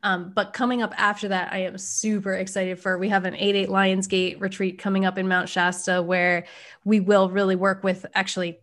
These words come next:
all of these things that we've talked about today. And, um, in the mornings, really work on clearing out the old stories that, that no longer serve. And then in the afternoons, going to different sacred sites, um, in and around Mount Shasta that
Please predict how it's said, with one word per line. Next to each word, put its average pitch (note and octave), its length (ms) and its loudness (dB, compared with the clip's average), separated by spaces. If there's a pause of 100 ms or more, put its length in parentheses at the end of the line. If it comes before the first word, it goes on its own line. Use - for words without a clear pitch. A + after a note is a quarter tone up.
(140)
all F#3+ 200 4
of F3+ 100 -4
these F#3+ 200 -6
things F#3 280 -2
that F#3 80 -6
we've F#3+ 160 -8
talked F#3 300 -4
about F#3 260 0
today. F#3 580 0
And, F3+ 440 -2
um, F3 400 -2 (520)
in A3+ 120 6
the G#3 80 4
mornings, F#3+ 520 0
really F#3 220 0
work F#3+ 320 0
on F3+ 380 -2 (100)
clearing G3 460 2
out F#3+ 220 0
the G3 80 -2
old G3 200 -2
stories F#3+ 640 0
that, F#3 380 0 (560)
that G#3+ 200 -2
no G#3+ 200 2
longer G3+ 300 2
serve. G3 380 0
And F#3+ 160 -2
then G3 80 0
in G3 100 -2
the F#3+ 140 -2
afternoons, F#3+ 920 -2
going F#3+ 240 0
to F#3 80 -10
different F#3+ 320 -6
sacred F#3+ 380 -2
sites, - 580 -2 (160)
um, F#3 320 -2
in G3+ 160 -2
and G3 60 0
around G3 280 2
Mount F#3 220 2
Shasta F#3 640 -2
that F#3+ 240 -2